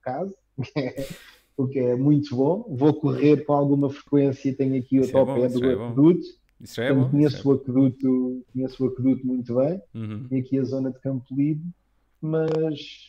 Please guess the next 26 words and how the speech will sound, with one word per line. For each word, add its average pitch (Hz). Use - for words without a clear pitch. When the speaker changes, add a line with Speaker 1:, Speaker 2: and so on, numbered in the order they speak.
Speaker 1:
mas 165
acho 185
que 180
aqui -
é 160
uma, 151
é 160
uma 156
cidade 139
interessante, 127
não 117
é? 120
Lisboa, 127
um 131
das, 143
um 147
dos 143
motivos 139
que -
eu 131
quis 139
voltar 139
para 123
Portugal 135
é 131
porque 131